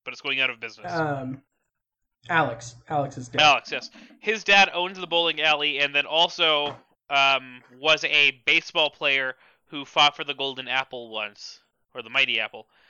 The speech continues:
Speaker 1: And,
Speaker 2: With Todd's
Speaker 1: um,
Speaker 2: dad.
Speaker 1: yeah, and with Todd's
Speaker 2: Who's the
Speaker 1: dad,
Speaker 2: mayor.
Speaker 1: who's the mayor of West Appleton. Not to be confused with Mayor <laughs> McCheese,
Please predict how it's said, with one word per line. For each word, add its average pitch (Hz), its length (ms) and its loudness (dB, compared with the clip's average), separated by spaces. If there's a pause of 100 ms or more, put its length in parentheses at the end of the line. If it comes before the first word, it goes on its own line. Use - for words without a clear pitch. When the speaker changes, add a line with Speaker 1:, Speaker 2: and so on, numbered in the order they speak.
(260)
Speaker 1:
And, 139 320 4
Speaker 2:
With 151 160 0
Todd's 135 340 4
Speaker 1:
um, - 20 -8
Speaker 2:
dad. - 280 -6 (120)
Speaker 1:
yeah, 127 160 -4
and 123 100 -6
with 131 160 -14
Todd's 156 220 2
Speaker 2:
Who's 165 120 0
the 147 100 2
Speaker 1:
dad, 113 240 2
Speaker 2:
mayor. - 80 -20 (120)
Speaker 1:
who's 127 280 -14
the 127 60 -12
mayor 135 360 2
of 120 160 -10
West 139 280 -2
Appleton. 113 520 -6 (360)
Not 151 200 2
to - 80 -10
be 175 80 -6
confused 156 300 -8
with 127 140 -18
Mayor 151 200 -2
<laughs> 139 40 -12
McCheese, - 640 -8